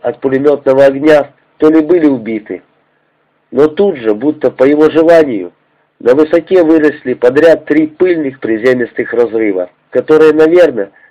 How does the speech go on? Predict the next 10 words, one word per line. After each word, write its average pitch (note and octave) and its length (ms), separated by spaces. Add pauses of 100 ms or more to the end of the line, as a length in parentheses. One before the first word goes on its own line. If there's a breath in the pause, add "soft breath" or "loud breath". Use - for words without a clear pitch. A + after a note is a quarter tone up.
не B2+ 140
накрыли D#3 480
траншеи, B2 720 (360 soft breath)
зато C3+ 320
землёй E3 420
и D3+ 180
пылью D#3+ 520
отгородили D3+ 680
от C3+ 240
неё C#3 400